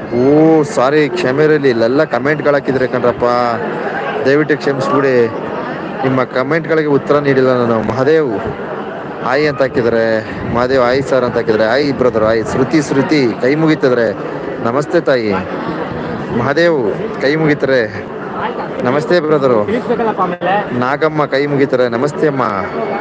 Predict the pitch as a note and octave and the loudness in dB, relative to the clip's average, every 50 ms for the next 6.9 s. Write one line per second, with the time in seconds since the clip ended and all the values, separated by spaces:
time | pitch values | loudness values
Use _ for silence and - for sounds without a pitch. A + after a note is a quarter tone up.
0 | - - - A2 A#2+ B2+ C#3+ C#3 D3 D3 C#3 C3+ C#3 C3+ C3+ C3+ C3 B2+ A#2+ B2 | -6 -6 -4 -2 0 0 2 2 2 0 2 0 -2 0 0 0 0 2 0 0
1 | - - - - - - - - - - - - - - - - - - - - | -2 -4 -6 -8 -8 -8 -8 -8 -8 -8 -10 -10 -10 -10 -10 -10 -8 -8 -6 -6
2 | - - - - A#2 C#3 D#3 D#3 D3 C3 - B2+ A#2 - A#2+ A2+ G#2+ B2 D3+ D#3+ | -6 -6 -2 -2 0 2 2 2 0 2 0 0 0 2 0 2 2 2 2 0
3 | D3 C#3+ B2+ A2+ G2+ F2+ E2+ F2+ F#2+ - - - - - - - - - C3+ D3 | 0 0 2 2 0 0 -2 -6 -8 -8 -8 -8 -6 -6 -6 -6 -4 0 2 2
4 | D3+ C#3+ C#3 D3+ D3+ D3+ D3 D#3 E3+ D#3 - - - F#3 G3+ G#3 - - B2 B2+ | 2 4 4 4 4 4 4 2 2 0 -2 -4 -6 -6 -4 -4 -2 0 0 2
5 | C#3 C#3+ C#3+ D3 C3+ C#3 C#3 C3+ C3 B2+ B2 A#2+ A#2 - - - - - - - | 2 2 2 0 2 2 0 0 2 0 -2 -2 -2 -4 -4 -4 -4 -2 -2 -2
6 | - A#2+ B2 C3 - D3+ D#3 D3+ D#3 D3 C#3 B2+ C3 B2+ A#2 A#2 G#2+ G2 | -2 -2 -2 -2 0 0 0 0 0 0 0 0 0 0 2 2 2 0